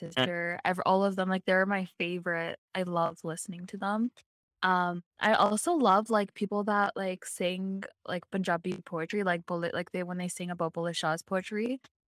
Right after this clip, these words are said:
Speaker 1: Mm-hmm.
Speaker 2: Um, but, like, you know that I like, I don't know what kind of music you would call it, but it's like, um, like, it's like that poetic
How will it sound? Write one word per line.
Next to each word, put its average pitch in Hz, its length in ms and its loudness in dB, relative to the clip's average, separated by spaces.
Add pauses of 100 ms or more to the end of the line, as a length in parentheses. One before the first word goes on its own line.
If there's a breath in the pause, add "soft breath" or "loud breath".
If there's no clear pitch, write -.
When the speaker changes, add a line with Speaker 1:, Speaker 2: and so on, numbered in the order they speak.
(120)
Speaker 1:
Mm-hmm. - 160 -10
Speaker 2:
Um, 170 420 0
but, 180 120 0
like, 180 340 -4 (540)
you 220 120 0
know 262 100 4
that 285 160 2
I 202 100 2
like, 196 360 -2
I - 80 -2
don't 226 140 0
know 262 100 4
what 226 220 4
kind 196 320 -2
of 190 160 -8
music 180 420 -8
you 185 80 -6
would 175 140 -8
call - 280 -10
it, 160 200 -10
but 180 100 -10
it's - 180 -8
like, 196 320 -4 (560)
um, 170 600 -4 (1200)
like, 208 200 -2
it's - 180 -4
like 233 120 -2
that 233 320 2
poetic 180 640 0